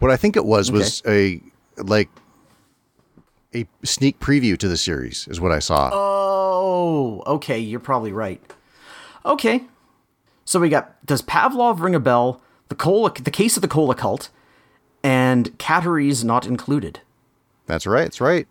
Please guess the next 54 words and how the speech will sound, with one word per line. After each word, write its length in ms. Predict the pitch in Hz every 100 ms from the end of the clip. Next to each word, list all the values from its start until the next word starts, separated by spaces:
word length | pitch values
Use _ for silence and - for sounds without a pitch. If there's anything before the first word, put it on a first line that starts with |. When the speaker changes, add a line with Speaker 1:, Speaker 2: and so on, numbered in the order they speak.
| -
Speaker 2:
And 140 | 165
how 120 | 208
are, 260 | 269 294 - 185
and 100 | 196
how 120 | 294
are 80 | 302
we 140 | 262
ranking 460 | 208 208 214 202 143
these, 240 | 120 107
Micah? 320 | 120 104 110 143
You 160 | 170
have 160 | 190 160
a 60 |
rating 360 | 135 156 170 143
system 380 | - 123 147 113
Speaker 1:
<laughs> 0 |
Speaker 2:
all 120 | 98
figured 280 | - 101 98
out. 240 | 90 82
Speaker 1:
Okay, 200 | - 151
we'll 100 | 139
give 180 | 131 175
it 160 | 202 - -
a 60 |
rank 280 | 117 123 -
of 120 | 110
one, 300 | 87 104 127 - _ _ -
uh, 60 | 95
one 320 | 104 113 156
to 80 | 156
five. 560 | - 78 78 127 - - _ _ _ _ _ _ 107
No, 200 | 120 135
Speaker 2:
Huh. 80 | 123
Speaker 1:
no, 160 | 143
like, 220 | 139 113
three 260 | - 107 110
point 300 | - 104 90
seven 380 | - 87 80 73
or 80 | 73
anything 200 | 69 73
like 180 | 67 69
that. 240 | 67 65
Just 200 | - -
one, 180 | 98 101
Speaker 2:
Yeah, 40 |
Speaker 1:
two, 120 | 76
Speaker 2:
yeah, 60 | 73
Speaker 1:
three, 120 | 80
Speaker 2:
yeah. 60 | -
Speaker 1:
four, 120 | 82
five. 260 | 71 71 - - - _ _ _ -
And 420 | 143 139 110 127 -
Speaker 2:
Yeah. 60 | _ _ _ _ _
Speaker 1:
furthermore, 720 | - 175 151 120 98 117